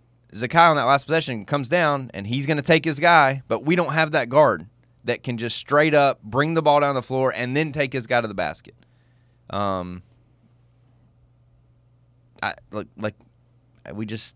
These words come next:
we just don't. Like, Vescovi is our best option, but he is at his best when there's more movement. Like, he, he's, you, you just, you have to, you have to coach it a little harder and force guys to,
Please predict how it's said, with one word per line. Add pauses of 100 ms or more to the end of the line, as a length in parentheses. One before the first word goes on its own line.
we
just
don't.
Like, (1200)
Vescovi
is
our
best
option,
but (140)
he
is
at
his
best
when
there's
more
movement. (180)
Like, (1400)
he,
he's, (2250)
you,
you
just,
you
have
to, (180)
you
have
to
coach
it
a
little
harder
and
force
guys
to,